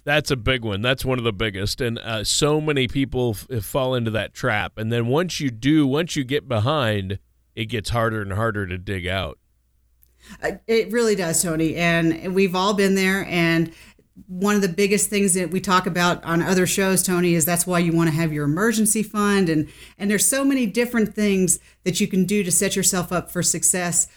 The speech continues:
Speaker 2: so that you don't fall back on the credit card. Because once you've fallen back on the credit card, you're, you're just starting to dig that hole. And
Speaker 1: Yeah.
Speaker 2: we want to help everybody. I mean, life will happen, and it's great to have the backup,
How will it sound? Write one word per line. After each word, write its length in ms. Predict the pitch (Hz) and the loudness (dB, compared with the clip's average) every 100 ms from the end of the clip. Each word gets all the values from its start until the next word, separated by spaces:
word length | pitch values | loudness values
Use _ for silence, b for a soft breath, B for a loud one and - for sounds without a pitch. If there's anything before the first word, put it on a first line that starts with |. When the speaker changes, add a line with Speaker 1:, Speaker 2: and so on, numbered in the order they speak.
| b | b
Speaker 2:
so 220 | - 190 | -2 2
that 160 | 185 185 | 2 2
you 100 | 180 | 2
don't 240 | 170 196 | 2 0
fall 240 | 190 190 170 | 0 0 2
back 220 | 170 170 | 2 2
on 80 | 160 | 0
the 80 | 156 | 0
credit 320 | 180 151 - | -2 -2 -4
card. 240 | 151 143 | -4 -2
Because 260 | 147 165 156 | -2 -4 0
once 260 | 226 247 | 0 2
you've 120 | 247 - | 0 0
fallen 300 | 202 190 165 | 2 2 2
back 220 | 170 170 | 0 0
on 120 | 156 | -2
the 60 | 156 | -2
credit 300 | 180 165 - | 0 -2 0
card, 280 | 165 156 | 0 0
you're, 120 | 147 143 | 0 0
you're 180 | 156 | 0
just 180 | 165 175 | 2 0
starting 300 | - 185 170 | 2 2 2
to 60 | 160 | 0
dig 280 | 156 156 160 | 0 -2 -2
that 240 | 156 139 | -4 -4
hole. 240 | 143 - - B B B B - | -10 -12 -16 B B B B -2
And 200 | 180 175 | 0 2
Speaker 1:
Yeah. 80 | 185 | 2
Speaker 2:
we 60 | |
want 160 | 185 214 | 2 2
to 80 | 202 | 2
help 240 | 202 196 | 0 0
everybody. 540 | 190 185 175 180 175 B B - | 0 0 0 2 0 B B -2
I 60 | |
mean, 220 | 208 202 | 2 2
life 260 | 196 208 208 | 2 0 0
will 100 | 202 | 0
happen, 440 | 190 190 196 190 | 2 2 0 0
and 100 | 175 | 2
it's 160 | 170 - | 2 0
great 320 | 175 180 185 | 0 0 2
to 80 | 175 | 0
have 300 | 165 175 165 | 0 0 -2
the 80 | 160 | -2
backup, 520 | 170 165 170 160 | 0 0 0 -4